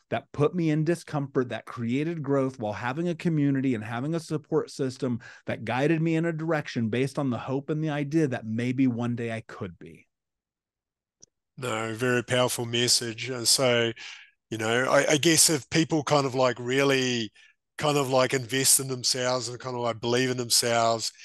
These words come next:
Speaker 2: anything's kind of, like, possible, isn't it? Regardless of where you are. So, you know, what kind of, like, other points would you like to make about the, the journey and the growth that you can possibly achieve if you're willing to kind of, like,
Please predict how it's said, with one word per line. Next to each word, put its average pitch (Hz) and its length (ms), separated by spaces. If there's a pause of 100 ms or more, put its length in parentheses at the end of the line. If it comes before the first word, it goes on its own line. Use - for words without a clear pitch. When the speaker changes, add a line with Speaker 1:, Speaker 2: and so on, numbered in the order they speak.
(240)
Speaker 2:
anything's 151 460
kind 131 180
of, 117 100
like, 117 260
possible, 123 580
isn't 127 220
it? 113 140
Regardless 117 560
of 117 100
where 120 120
you 113 320
are. 113 340
So, 117 600 (520)
you 117 80
know, 123 360
what 151 320
kind 151 200
of, 127 120
like, 123 560 (420)
other 156 200
points 139 480
would 131 140
you 131 60
like 127 220
to 127 100
make 131 320
about 123 400 (300)
the, 135 100 (360)
the 160 100
journey 156 680
and 139 220
the 135 80
growth 143 460
that 135 100
you 127 160
can 135 140
possibly 131 480
achieve 131 600
if 120 140
you're 127 120
willing 127 360
to 120 140
kind 120 260
of, 113 140
like, 117 440